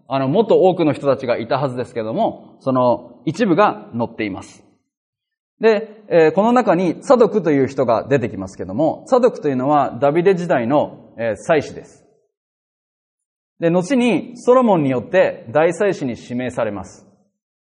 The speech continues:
で、サドクの子孫たちは、その神に忠実だったという、あの、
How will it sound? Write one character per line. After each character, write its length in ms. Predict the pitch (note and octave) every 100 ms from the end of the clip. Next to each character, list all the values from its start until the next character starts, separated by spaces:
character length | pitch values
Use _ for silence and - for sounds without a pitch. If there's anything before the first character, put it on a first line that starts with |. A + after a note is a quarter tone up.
| _ _ _ _ _ _ _ _ _ _ -
で、 220 | D#3+ D#3+ D#3+
サ 140 | C4+
ド 100 | C#4
ク 100 | F#3+
の 280 | E3 E3+ -
子 140 | - G#3
孫 160 | F#3 C#3
た 120 | B2
ち 100 | A2+
は、 360 | D#3 C#3 - - _ _ _
そ 60 | D3+
の 100 | C3+
神 240 | G#3+ B3
に 220 | F#3 C#3+ -
忠 240 | F#3 G3+
実 260 | F3+ E3+ F3+
だ 140 | G#3
っ 60 | G3+
た 100 | G3+
と 120 | D#3+
い 120 | C#3
う、 380 | B2 - - -
あ 40 |
の、 320 | A2+ A2 G#2+